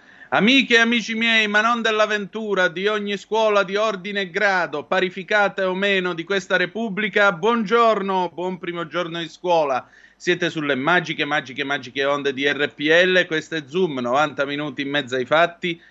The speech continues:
Antonino Danna al microfono e sì, dite la verità, quanti di voi oggi si sono sentiti strinare la groppa dal tempo che passa? Perché io ho accompagnato mia figlia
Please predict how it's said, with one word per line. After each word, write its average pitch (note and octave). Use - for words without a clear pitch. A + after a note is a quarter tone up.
Antonino F#3+
Danna F3+
al E3
microfono G3+
e D3+
sì, D3+
dite E3+
la D#3+
verità, C3+
quanti D3+
di C#3+
voi C#3+
oggi C3
si A2+
sono C#3
sentiti B2+
strinare F#3
la F3
groppa F3+
dal D3
tempo D#3+
che C#3+
passa? A#2
Perché A#2+
io C3
ho A#2
accompagnato C3
mia B2
figlia B2